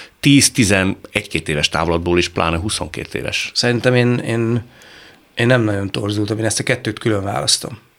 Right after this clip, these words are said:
Speaker 2: Tehát kü-, teljesen külön választom a munkámat, meg a magánéletemet. Ö, ezért is van az, hogy nagyon keveset olvasol róla, vagy róluk, vagy valamilyen dologban, mert azt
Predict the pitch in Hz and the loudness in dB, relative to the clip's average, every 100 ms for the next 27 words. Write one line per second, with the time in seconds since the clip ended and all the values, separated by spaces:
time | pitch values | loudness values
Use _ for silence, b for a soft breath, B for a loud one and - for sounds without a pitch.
0 | _ _ _ _ - - - 123 110 113 | _ _ _ _ -10 -6 2 2 4 0
1 | 107 110 104 107 - 107 107 120 110 113 | 0 0 0 -2 -4 -2 -2 -2 0 0
2 | 110 107 104 104 101 110 107 117 117 110 | -2 -4 -2 -2 -4 -4 -6 -4 -6 -8
3 | - B B B B B _ _ - 107 | -14 B B B B B _ _ -6 -2
4 | 107 110 107 110 - 117 110 107 120 110 | 0 2 2 0 0 0 0 2 0 0
5 | 104 - 107 110 101 107 101 110 104 104 | 0 0 0 0 -2 0 0 -2 -4 -4
6 | 104 110 104 104 104 110 107 104 104 104 | -4 -2 -2 -2 0 0 0 -2 -4 -4
7 | 107 104 104 107 110 110 110 107 107 - | -2 -2 -2 -2 -2 -2 -2 0 -2 -4